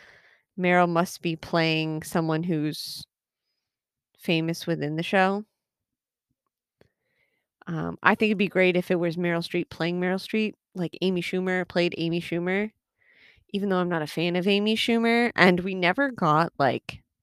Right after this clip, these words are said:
we never got anything from that storyline. That's fine, but I would have liked to know. Maybe they'll tell us like they did,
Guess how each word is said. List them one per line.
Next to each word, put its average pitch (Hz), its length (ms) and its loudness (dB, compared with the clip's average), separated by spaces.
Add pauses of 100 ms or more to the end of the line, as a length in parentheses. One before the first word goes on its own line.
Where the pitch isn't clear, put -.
(1600)
we 185 140 -2
never 185 160 0
got 151 300 2
anything 151 380 -6
from - 180 -6
that 50 140 -8
storyline. - 600 -8 (520)
That's - 220 4
fine, 170 640 4 (520)
but 165 140 -4
I 160 40 0
would 170 140 -2
have 165 100 -6
liked 160 200 -4
to 156 100 -6
know. 156 260 -2
Maybe 240 340 -2
they'll 349 180 -2
tell 196 240 -2
us 208 180 -4
like 170 160 -4
they 160 120 -2
did, 151 340 -6